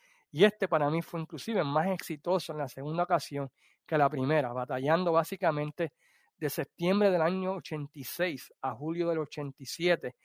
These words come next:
cuando se enfrentan por última vez en una lucha de alambre de púas en el Bash del ochenta y siete, con cien mil dólares, ¿verdad?, en el tope. En tremenda lucha que si nunca han podido ver,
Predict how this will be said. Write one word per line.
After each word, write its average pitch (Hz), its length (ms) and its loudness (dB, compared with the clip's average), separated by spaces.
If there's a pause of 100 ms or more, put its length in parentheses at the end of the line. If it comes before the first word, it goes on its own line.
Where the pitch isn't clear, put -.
(340)
cuando 143 240 0
se - 100 -6
enfrentan 160 500 2
por 147 160 -2
última 156 400 4
vez 139 260 0
en 139 100 -4
una 147 220 0
lucha 151 340 -2
de 143 60 2
alambre 151 340 0
de 147 120 0
púas 156 460 -4 (500)
en 147 120 0
el 139 140 0
Bash 143 340 4
del 151 140 -2
ochenta 139 360 -8
y 135 80 -10
siete, 156 460 -2 (320)
con 135 160 -4
cien 131 260 -4
mil 156 220 0
dólares, 143 380 6
¿verdad?, 127 280 -4
en 135 120 -6
el 127 80 -12
tope. 151 440 -2 (1040)
En 147 160 0
tremenda 160 420 2
lucha 156 300 -2
que 135 120 -8
si - 120 -12
nunca 151 280 -4
han 160 180 -4
podido 160 440 0
ver, 156 240 0